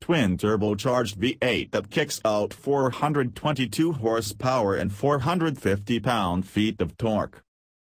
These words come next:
It was only last year that Mercedes announced it would come to the U S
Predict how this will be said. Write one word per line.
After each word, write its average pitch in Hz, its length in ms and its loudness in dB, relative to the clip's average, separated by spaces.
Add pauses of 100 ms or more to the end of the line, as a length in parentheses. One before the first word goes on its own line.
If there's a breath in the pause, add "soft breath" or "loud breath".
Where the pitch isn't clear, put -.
(160)
It 110 180 -2
was 90 220 0
only 98 320 2
last 92 400 -2
year 90 240 0
that 92 220 -2
Mercedes 104 480 0
announced 104 560 0
it 90 100 0
would 101 220 0
come 123 260 0
to 98 140 -8
the 90 80 0
U 110 320 2
S 85 260 -2